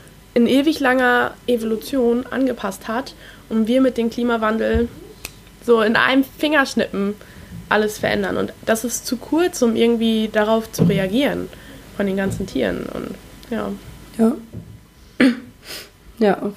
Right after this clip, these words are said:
Speaker 2: jeden Fall.
Speaker 1: Ja, äh, deprimierendes Thema übrigens, ne? <laughs> Aber
Speaker 2: Mhm. Ja, klar,
Speaker 1: da müssen
Speaker 2: wenn
Speaker 1: wir
Speaker 2: man
Speaker 1: jetzt durch
Speaker 2: schon damit
Speaker 1: heute.
Speaker 2: anfängt. Ja.
Speaker 1: Okay.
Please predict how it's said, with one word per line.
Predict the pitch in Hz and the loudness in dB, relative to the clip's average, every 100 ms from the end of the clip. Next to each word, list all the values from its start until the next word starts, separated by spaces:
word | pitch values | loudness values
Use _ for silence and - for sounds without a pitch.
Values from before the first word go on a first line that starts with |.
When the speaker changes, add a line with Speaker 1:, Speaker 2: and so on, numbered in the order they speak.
| - | -8
Speaker 2:
jeden | 208 | -8
Fall. | 226 220 202 202 - - - - - - - - - - - - - - - - - - - - - | -4 -4 -4 -6 -14 -20 -20 -20 -20 -20 -14 -12 -12 -14 -20 -20 -18 -18 -20 -20 -20 -20 -20 -20 -2
Speaker 1:
Ja, | 311 320 277 - | 2 4 2 -4
äh, | 277 285 - - - - - - - - 247 | -4 -4 -4 -10 -14 -16 -20 -20 -20 -12 -10
deprimierendes | 233 240 240 294 247 - | -4 -2 0 -2 -4 -6
Thema | 277 269 220 | -4 -2 -2
übrigens, | 185 190 185 180 | -4 -6 -8 -6
ne? | 202 262 - | 0 2 2
<laughs> | 339 294 - | 0 0 0
Aber | 262 - - | -4 -6 0
Speaker 2:
Mhm. | 220 208 208 202 - 208 | 4 6 4 2 -2 0
Ja, | 190 | 2
klar, | 190 214 214 | 4 6 6
Speaker 1:
da | |
müssen | 226 | 6
Speaker 2:
wenn | 190 185 | 4 6
Speaker 1:
wir | |
Speaker 2:
man | 196 | 4
Speaker 1:
jetzt | 202 233 | 2 -2
durch | 269 | 0
Speaker 2:
schon | 240 185 | 4 4
damit | 185 190 | 6 4
Speaker 1:
heute. | - | 4
Speaker 2:
anfängt. | 185 208 208 226 - - - - - - - - - 233 | 2 4 2 2 -4 -16 -16 -18 -20 -20 -14 -12 -6 0
Ja. | 214 214 - 233 - - - - - - - - - - - - - - - - - - - | 0 0 -4 -12 -20 -20 -16 -14 -14 -16 -18 -20 -20 -20 -18 -16 -16 -16 -16 -16 -12 -12 -4
Speaker 1:
Okay. | 277 277 349 285 92 | -4 -4 -4 -4 -4